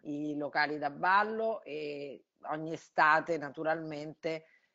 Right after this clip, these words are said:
si, eh, ripropone lo stesso problema. L'avevamo avuto l'altro anno, non eravamo vaccinati, la situazione era buona, poi le discoteche hanno aperto e indubbiamente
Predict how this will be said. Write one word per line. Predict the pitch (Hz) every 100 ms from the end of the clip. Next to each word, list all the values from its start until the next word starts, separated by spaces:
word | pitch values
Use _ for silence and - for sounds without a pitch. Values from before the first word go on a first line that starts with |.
| _ _
si, | - 147 156
eh, | - 139 139 135 135
ripropone | 143 156 139 151 165 160 160
lo | 147 143
stesso | - 156 - 147
problema. | 127 147 147 180 139 131 139 - _ _ - 87
L'avevamo | 131 143 147 151 156 156
avuto | 165 170 175 156
l'altro | 151 143 - 165
anno, | 170 185 185 190 185
non | 151 147
eravamo | 143 143 147 151
vaccinati, | 147 147 - 160 190 190 147 143
la | 131
situazione | 139 147 - 175 160
era | 143 139 123 _ _ _ -
buona, | 160 190 214 214 170
poi | 165 165 156 90
le | 135 139
discoteche | 135 135 - 170 165 151
hanno | 147 190
aperto | 208 185 175 175 - 202 170
e | - 156 170 - _ _ _ _ _ -
indubbiamente | 170 170 165 175 202 165 165 170 - 185 180